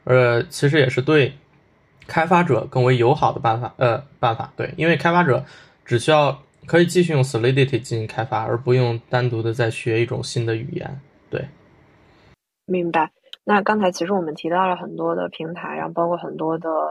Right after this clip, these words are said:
Speaker 2: 就是技术具体实现的平台和，呃，算法吧，算是。然后我们也会把这些名词把它放在我们的 show notes 里面，如果你感兴趣的话，可以通过搜这些名词去了解他们更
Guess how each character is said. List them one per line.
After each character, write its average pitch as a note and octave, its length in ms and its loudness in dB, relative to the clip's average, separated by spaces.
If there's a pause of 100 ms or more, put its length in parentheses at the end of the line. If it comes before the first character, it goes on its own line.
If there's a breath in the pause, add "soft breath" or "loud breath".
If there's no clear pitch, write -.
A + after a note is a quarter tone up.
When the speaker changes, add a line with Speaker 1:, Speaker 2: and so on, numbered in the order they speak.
(140)
Speaker 2:
就 D#3 100 -12
是 D#3 280 -8
技 F3+ 200 -4
术 C#3 400 -6
具 E3+ 140 -4
体 D3 140 -10
实 - 180 -4
现 E3+ 340 -4
的 D3+ 80 -2 (380)
平 C#3+ 160 -12
台 B2 220 -8
和， - 100 -12 (320)
呃， D3+ 320 -4
算 G3+ 220 0
法 - 180 -2
吧， - 140 -8
算 - 200 -10
是。 - 160 0 (400 loud breath)
然 D#3+ 120 -6
后 E3 100 0
我 E3 80 0
们 D#3+ 220 -4
也 E3 100 -6
会 F3 160 -2
把 - 220 -4
这 E3 180 0
些 E3 380 -2
名 E3+ 260 -6
词 F3 340 -2 (300 loud breath)
把 D3+ 80 -8
它 D#3+ 60 -4
放 E3 200 -4
在 E3+ 120 2
我 D3+ 80 -4
们 D3 100 -10
的 D3+ 80 -8
show F3+ 200 -4
notes G#3 300 -2
里 - 80 -10
面， - 160 -8 (280 soft breath)
如 D#3+ 120 -4
果 E3 220 -2
你 E3 100 -6
感 - 220 -6
兴 G#3+ 220 0
趣 F3+ 120 -6
的 D#3+ 140 -6
话， F3+ 240 -4
可 D#3+ 240 -6
以 E3 160 -4
通 E3+ 220 -4
过 F3 160 -4
搜 E3+ 440 2
这 E3+ 140 -2
些 D3+ 220 -4
名 D#3 240 -8
词 - 320 -12
去 - 160 -12
了 C#3 240 -6
解 C3+ 120 -8
他 D3 120 -10
们 D#3+ 80 -10
更 D#3 200 -10